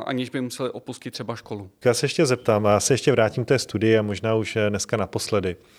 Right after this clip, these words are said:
Speaker 2: Eh, přiznám se, jsem jako fanda, fanda kryptoměn a N F T, byť samozřejmě neobchoduji, neinvestuji, protože nemůžu a i asi, kdybych to dělal, tak prodělám. Ale v té studii vyšlo, že,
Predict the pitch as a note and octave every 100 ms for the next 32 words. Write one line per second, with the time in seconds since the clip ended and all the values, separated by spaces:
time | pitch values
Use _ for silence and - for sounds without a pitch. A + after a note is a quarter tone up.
0 | _ - - - - _ - G2+ G2 -
1 | G#2 A2+ - A#2+ - B2+ G#2+ G2+ G2+ F#2
2 | - B2 A2 - G#2+ G#2 A2 A#2+ A2 -
3 | A2+ A#2 A#2 - - G2 - A#2+ A2 G#2+
4 | G#2 A2+ - A#2 G#2+ G2+ A2 - G2 F#2
5 | F#2+ G2 - G2+ G2 F#2+ G#2 G#2+ G#2 G2
6 | F#2 F#2+ G2+ - A2 G2+ G2 G2 - G#2
7 | F#2+ - G2 A2 G2+ F#2+ F2 F#2+ G#2 G2
8 | F#2+ G2+ G#2 G2 - G2 G2 F2+ G#2+ G2
9 | F#2+ G#2 - G2 F2 D#2+ E2 _ G2 F#2+
10 | G2+ - A#2 - A#2 B2+ A2+ - B2+ B2
11 | A2 B2 B2